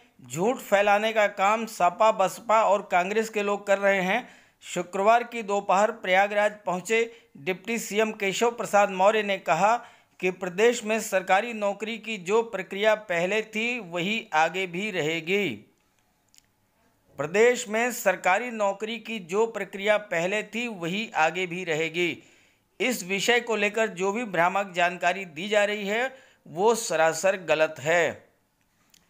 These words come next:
प्रधानमंत्री के जन्म दिवस के अवसर पर विपक्ष द्वारा तमाम जिलों में हुए विरोध प्रदर्शन को लेकर डिप्टी सीएम ने कहा कि केंद्र में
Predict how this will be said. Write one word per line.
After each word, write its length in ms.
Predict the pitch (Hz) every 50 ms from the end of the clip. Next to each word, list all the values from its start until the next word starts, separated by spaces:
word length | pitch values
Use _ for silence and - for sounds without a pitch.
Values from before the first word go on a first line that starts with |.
| _ _ _ _ _ _ _ _ -
प्रधानमंत्री 720 | 143 147 165 190 214 240 247 240 233 233 226 240 233 247
के 160 | 226 233 240 247
जन्म 320 | 214 - 220 226 233 226
दिवस 440 | 220 202 220 220 233 220 220 - - - _ _ _ -
के 100 | - 208
अवसर 400 | 233 202 196 202 - - 226 226
पर 220 | 220 226 233 233 226
विपक्ष 420 | 208 196 196 - 220 240 226 - 214
द्वारा 300 | 180 190 190 196 208 208
तमाम 460 | 208 - 180 175 180 196 220 226 214 175
जिलों 260 | 190 185 196 208 208
में 140 | 202 208 214
हुए 260 | 208 175 170 185 208 208
विरोध 440 | 185 175 175 175 202 220 214 - -
प्रदर्शन 440 | 180 175 180 180 170 - 226 233 226
को 140 | 220 208
लेकर 380 | 202 190 190 185 202 208 226 226 - - - - _ _ _ _ -
डिप्टी 380 | - 151 185 180 - 220 226
सीएम 300 | 220 - 190 208 208 214 214
ने 140 | 202 196 196
कहा 300 | 196 190 175 175 190 214
कि 160 | 220 214 220 - -
केंद्र 320 | - 196 214 233 233 226 226
में 300 | 220 226 226 202 151